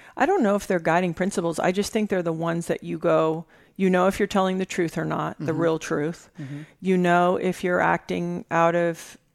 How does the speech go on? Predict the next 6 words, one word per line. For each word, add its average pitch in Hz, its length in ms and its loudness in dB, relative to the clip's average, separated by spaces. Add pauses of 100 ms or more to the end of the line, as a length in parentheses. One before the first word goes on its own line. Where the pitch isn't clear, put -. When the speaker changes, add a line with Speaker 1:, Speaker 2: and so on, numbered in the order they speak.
(400)
Speaker 1:
your 175 220 0
ego 170 640 2
and, 165 100 -2
like, 160 380 -4 (360)
being 185 440 0
short - 640 -2